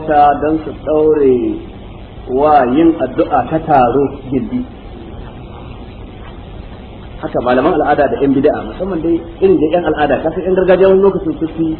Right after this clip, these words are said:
wato masu tsarika ra'ayi da su, su ba tsarika suke ba. To amma su suna son dukkan wani abu na da to a bar shi yadda yake a da, kar a taɓa hurumin sa. To sai su ɗauka cewa addu'ar da liman ke yi bayan ya kammala sallah ya waiwayo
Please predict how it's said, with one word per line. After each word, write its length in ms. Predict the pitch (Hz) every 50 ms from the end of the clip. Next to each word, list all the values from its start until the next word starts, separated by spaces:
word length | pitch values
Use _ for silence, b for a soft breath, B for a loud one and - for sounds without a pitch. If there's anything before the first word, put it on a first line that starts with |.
| - - - - - - - - - - -
wato 260 | - 139 135 135 139 135
masu 160 | 123 127 127 -
tsarika 360 | - 160 139 135 135 127 127 113
ra'ayi 240 | - - 135 123
da 80 | 110 110
su, 100 | - 104
su 120 | 104 - 190
ba 100 | 220 220
tsarika 360 | - 175 170 180 175 165 143
suke 200 | - - - 131 107
ba. 80 | 98 98 - - - - - - - 95 - - - - 143
To 40 | 135
amma 240 | 131 147 156 185 196
su 80 | 185 196 190
suna 160 | 214 208 180
son 160 | 156 185 160 131
dukkan 320 | - - - - 175 156
wani 160 | 151 160 -
abu 180 | - 147 127 135
na 80 | 135 143 139
da 160 | 156 127 -
to 80 | 143
a 80 | 131 117
bar 160 | 123 147 156
shi 160 | 156 151 139
yadda 80 | 135 135
yake 160 | 131 127 131
a 100 | 113 107
da, 120 | 107 123 - - - - - - - - - - - - - - -
kar 120 | - 156 165 -
a 60 | -
taɓa 160 | - - 156
hurumin 400 | 135 131 147 147 135 127 131 123
sa. 100 | 123 120 - - - - - - - - - - - - - - - - - - -
To 80 | 135 131 127
sai 160 | - 175 196 196
su 80 | 202 185 -
ɗauka 320 | 175 185 185 - 175 160
cewa 320 | - 165 160 151 147 147 143
addu'ar 320 | 135 127 185 220 220 226
da 120 | 175 165
liman 280 | 170 160 160 165 180 170
ke 80 | - 156
yi 120 | 156 156 143
bayan 240 | 143 143 147 151 147
ya 80 | 143
kammala 320 | 139 156 160 147 127 120 -
sallah 240 | 156 160 156 143
ya 60 | 131 131
waiwayo 320 | 139 143 143 147 147 139